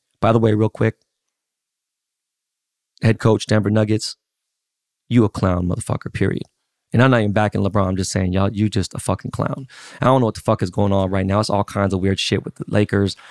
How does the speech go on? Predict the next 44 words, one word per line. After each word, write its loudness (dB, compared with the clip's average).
the 0
fucking -4
Dodgers, 0
with -10
the -14
protests 0
going 0
on 2
for -8
the, -6
some -4
fucking, -4
some 0
group 0
that 0
is -6
like, -12
they're 0
L 4
B 2
G 0
T 0
Q 0
nuns 2
or 2
whatever 2
the -4
fuck -2
it -2
is, 2
and -6
the -8
Catholics, -4
and -10
everyone's 0
just -4
mad 0
at 0
each -4
other, 2
and -2
there's -4
so -4
much -2